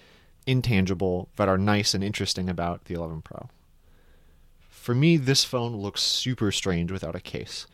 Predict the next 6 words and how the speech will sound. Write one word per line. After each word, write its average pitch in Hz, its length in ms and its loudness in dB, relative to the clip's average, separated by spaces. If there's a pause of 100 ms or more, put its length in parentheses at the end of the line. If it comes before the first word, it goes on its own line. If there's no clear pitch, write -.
(240)
Notwithstanding 107 720 2
that 92 160 -2
weird 101 340 -2
three-camera 98 720 -4
arrangement, 98 540 -6 (500)
it's - 200 -4